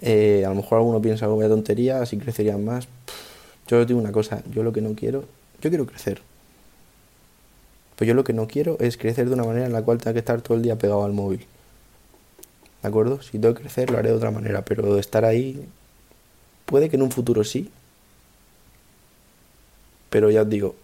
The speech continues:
mm, ahora mismo no, porque a mí lo que me pasa,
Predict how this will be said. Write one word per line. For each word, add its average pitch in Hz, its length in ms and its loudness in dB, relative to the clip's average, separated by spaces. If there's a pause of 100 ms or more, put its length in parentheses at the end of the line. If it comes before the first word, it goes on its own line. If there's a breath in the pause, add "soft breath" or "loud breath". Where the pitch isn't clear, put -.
(160)
mm, 107 340 -2
ahora 120 180 2
mismo 135 240 0
no, 101 200 -2 (520 loud breath)
porque 110 300 0
a 107 60 2
mí 120 100 2
lo 143 100 2
que 135 60 -4
me 113 100 0
pasa, 123 320 -4